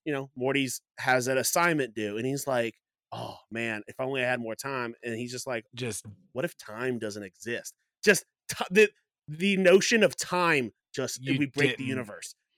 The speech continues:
Speaker 1: Just space and time. It's no longer time. It's time no longer exists.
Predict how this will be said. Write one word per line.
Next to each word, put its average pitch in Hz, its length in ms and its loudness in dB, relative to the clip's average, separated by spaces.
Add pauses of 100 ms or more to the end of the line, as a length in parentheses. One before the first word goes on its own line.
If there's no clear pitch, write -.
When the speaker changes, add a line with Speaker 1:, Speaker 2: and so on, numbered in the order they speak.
Speaker 1:
Just 214 320 -4
space - 380 4
and 208 100 2
time. 202 540 6
It's 131 200 -6
no 160 120 6
longer 180 320 4
time. 165 340 2
It's - 240 -6 (340)
time 175 260 0
no 170 140 0
longer 156 260 0
exists. 120 400 -12